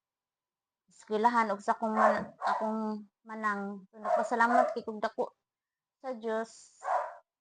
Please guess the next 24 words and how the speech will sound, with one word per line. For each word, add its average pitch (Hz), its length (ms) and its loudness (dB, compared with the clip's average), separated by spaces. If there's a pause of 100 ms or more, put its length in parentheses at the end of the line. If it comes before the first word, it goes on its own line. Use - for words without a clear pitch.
(240)
Muna 214 160 -10
sa 247 180 -8
Diyos 233 300 -6
ang 220 160 -6
lahat 220 320 0
ng 214 160 -6
kapurihan 208 720 -6
kay 196 160 -6 (480)
bisan 226 320 -8
pa 233 80 0
sa 233 160 -6
mga 233 240 0 (400)
luyo 226 160 -8
sa 247 160 -8
pagsubok, 240 680 0 (960)
sa 208 100 -20
kinabuhi, 254 640 4
sa 240 160 -6
pagsulay, 220 720 6 (880)
naagyapon 233 720 6
mi 226 80 -4
sa 220 220 -4
iyaha, 214 400 0 (800)
nag, 196 160 -8